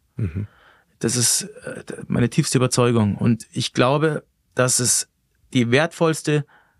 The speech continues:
Speaker 2: Schule ist, die man, die man machen kann. Äh,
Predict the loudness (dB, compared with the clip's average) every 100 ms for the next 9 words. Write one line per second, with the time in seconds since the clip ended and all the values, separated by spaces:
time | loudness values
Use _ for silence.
0 | _ _ -8 -4 2 4 4 2 -2 -2
1 | 0 2 4 2 -2 -10 -20 -18 -20 _
2 | 2 4 4 2 -2 0 0 2 0 2
3 | 2 2 _ _ _ -20 -20 -18 -2 2
4 | 2 0